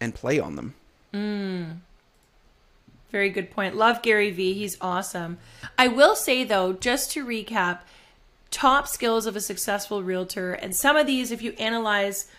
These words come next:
Speaker 2: 'cause every neighborhood has someone that puts themselves out there, right? I feel like you cannot, you cannot be scared to invest in your business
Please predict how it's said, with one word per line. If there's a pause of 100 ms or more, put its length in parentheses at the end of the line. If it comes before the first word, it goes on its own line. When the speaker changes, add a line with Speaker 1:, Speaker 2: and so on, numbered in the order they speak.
(160)
Speaker 2:
'cause
every
neighborhood
has
someone
that
puts
themselves
out
there,
right? (560)
I
feel
like
you
cannot, (840)
you
cannot
be
scared
to
invest
in
your
business